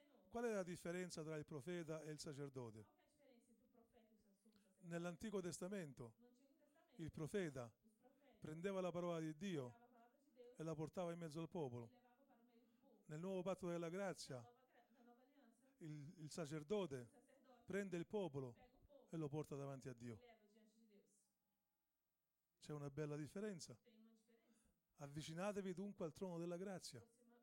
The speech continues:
Speaker 2: aproximando-se ao diante do trono da graça.
Speaker 1: La mia profezia
Speaker 2: A minha profecia
Speaker 1: è quella di prendere voi,
Speaker 2: é aquela de pegar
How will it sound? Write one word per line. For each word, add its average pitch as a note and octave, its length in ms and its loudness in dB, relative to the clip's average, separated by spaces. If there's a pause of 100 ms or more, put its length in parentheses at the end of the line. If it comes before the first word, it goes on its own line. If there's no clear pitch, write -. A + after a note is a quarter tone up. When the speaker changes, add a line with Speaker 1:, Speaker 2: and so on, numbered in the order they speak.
(140)
Speaker 2:
aproximando-se - 680 -20
ao - 80 -20
diante - 400 -20
do - 0 -
trono - 160 -20
da - 220 -20
graça. - 600 -20
Speaker 1:
La D#3 140 -2
mia G3+ 180 2
profezia F3+ 600 2
Speaker 2:
A A2+ 120 -4
minha - 260 -20
profecia - 560 -20
Speaker 1:
è E3 140 -4
quella F#3 220 4
di D#3+ 120 4
prendere F#3 400 4
voi, D3 300 4
Speaker 2:
é - 20 -10
aquela - 240 -18
de - 80 -20
pegar - 220 -20